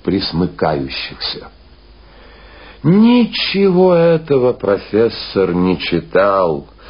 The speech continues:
смотрел остекленевшими глазами перед собой и курил. Кроме него только два человека были в институте:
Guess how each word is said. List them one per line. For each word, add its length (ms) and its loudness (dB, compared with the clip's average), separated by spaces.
смотрел 840 0
остекленевшими 1080 -2
глазами 580 0
перед 380 -4
собой 680 -2
и 120 2
курил. 800 -2
Кроме 480 0
него 580 2
только 600 0
два 320 0
человека 720 2
были 260 2
в 100 -2
институте: 680 -4